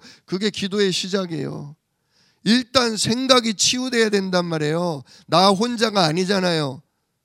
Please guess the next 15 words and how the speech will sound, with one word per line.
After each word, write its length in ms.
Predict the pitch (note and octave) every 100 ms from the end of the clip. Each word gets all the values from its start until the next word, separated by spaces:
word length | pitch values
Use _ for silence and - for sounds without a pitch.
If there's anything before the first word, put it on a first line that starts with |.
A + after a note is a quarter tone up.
| _ _ _ _ _ _ _ _ _ _
누가 220 | F3 G#3
오셨다고요? 760 | G3 F#3+ F#3+ - F3+ F#3 A3+ B3+ _ _ _ _ _ _ -
내 260 | C#3+ G#3+
속에 500 | A#3 A3+ G#3+ A#3 C4 - _ _ _ _ _
성삼위 640 | - - G3+ B3 A#3+ B3 A#3+
하나님이 600 | A#3 A3+ A3 A3 B3 C4 - _ _
예수 400 | C#3 D#3 G3 -
이름에 240 | G#3 G3 F#3 -
들어오셨다고요. 880 | - F#3+ A3 F3 F3 E3 C#3+ C3+ B2+
뭐 200 | F#3 A3
하시려고요? 720 | G3+ G3 F#3 E3 D#3 C3+ A#2 - _ _ _ _ _ _ _
인도하시고 920 | E3 G#3+ A3+ G#3 G3 G3+ G3+ A#3+ B3+ - _ _
나를 320 | - F3+ G#3+
통해 420 | G#3 G#3 A3+ B3+ - _ _ _ _ _ _ _ _ _ _ C3+
역사하시려고. 1200 | D#3 - G#3 F3+ D#3+ D#3+ C#3+ A2 - C#3+ C3+ C#3+